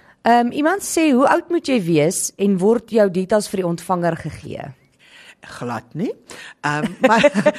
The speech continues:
Speaker 2: o-, ons gee niks vir niemand nie, want ons beskerm ons, die inligting van ons skenkers en ons skenkerfamilies. En dan die ouderdom vir organe, julle sal nie glo nie, van babatjie, babatjie kan organe skenk, want daar's
Speaker 1: Maar dit maak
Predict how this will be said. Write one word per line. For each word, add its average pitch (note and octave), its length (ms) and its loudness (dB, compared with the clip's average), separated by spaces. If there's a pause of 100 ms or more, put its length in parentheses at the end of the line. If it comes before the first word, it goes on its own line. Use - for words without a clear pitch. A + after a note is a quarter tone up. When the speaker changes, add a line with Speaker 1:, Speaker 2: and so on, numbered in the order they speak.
(400)
Speaker 2:
o-, G3+ 180 0
ons A3+ 160 2
gee B3 160 4
niks F#3 280 2
vir F#3 100 0
niemand D3+ 420 0
nie, C3+ 160 -6
want B2+ 300 -2
ons C3+ 140 -6
beskerm D3+ 440 -6
ons, C#3 320 -8
die D3 160 -8
inligting D3 400 -6
van C#3+ 160 -8
ons C#3 140 -6
skenkers C3 360 -8
en C3+ 140 -8
ons C3+ 100 -8
skenkerfamilies. C3+ 840 -10 (440)
En G3+ 260 0
dan G#3 380 0 (300)
die A#3 160 -6
ouderdom D#4 600 0
vir C#4 220 -4
organe, C#4 800 -2 (220)
julle A#3 180 -4
sal B3 160 -2
nie B3 80 0
glo A3+ 260 -4
nie, A#3 160 0
van G3 300 -4
babatjie, F3 460 -4
babatjie F3 400 -8
kan G3 180 -10
organe G3 400 -8
skenk, A3+ 360 -10
want F#3 140 -6
daar's F3 140 -2
Speaker 1:
Maar - 20 -2
dit E4 100 2
maak F3+ 100 4